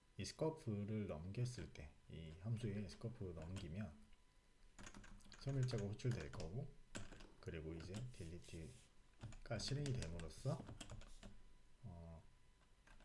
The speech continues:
이 캐릭터 버퍼가 딜리트 되겠죠.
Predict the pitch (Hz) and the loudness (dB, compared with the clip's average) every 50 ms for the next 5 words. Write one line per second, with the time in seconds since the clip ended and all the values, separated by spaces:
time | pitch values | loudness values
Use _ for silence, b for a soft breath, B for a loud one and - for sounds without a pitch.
0 | - - - - - 104 90 85 82 - - - 151 156 156 156 - - 123 113 | -12 -12 -10 -6 -4 -4 -4 -4 -4 -2 0 2 2 2 2 2 6 6 8 8
1 | 107 104 95 92 92 - - - - - - - - - - - - - - - | 8 6 2 0 -4 -6 -10 -12 -14 -12 -8 -6 -4 -2 -2 -4 -4 -6 -8 -4
2 | - - - - - - - - - - - - - - - 151 190 - - - | -2 0 2 2 2 4 4 4 4 6 8 8 8 8 6 2 2 0 -2 -8
3 | - - - - - - - - - - - - - - - - - - - - | -10 -12 -14 -14 -14 -14 -14 -14 -14 -14 -16 -16 -16 -16 -16 -16 -16 -18 -18 -20
4 | - - - - - - - - - - 104 104 107 110 120 - - 80 80 82 | -20 -20 -20 -20 -20 -20 -20 -20 -8 -2 2 4 4 4 4 0 -4 -4 -4 -6
5 | - - - - | -6 -8 -12 -16